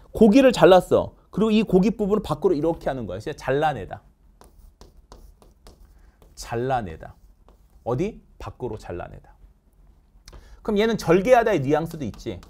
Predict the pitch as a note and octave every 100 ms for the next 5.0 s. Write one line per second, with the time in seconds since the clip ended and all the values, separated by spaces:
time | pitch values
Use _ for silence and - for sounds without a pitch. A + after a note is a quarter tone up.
0 | - - D3 D#3+ C3+ C#3 F3+ F3 F3 B2+
1 | G2 D#3 A#2+ - - - - - D#3 F3+
2 | A3+ A3 G3+ G3 D3 C#3 F3+ A2 A2+ G2
3 | - C#3+ F3 C4 - - _ A2 C3+ B2+
4 | C#2+ G2+ G2+ - - E3+ C3 E2 -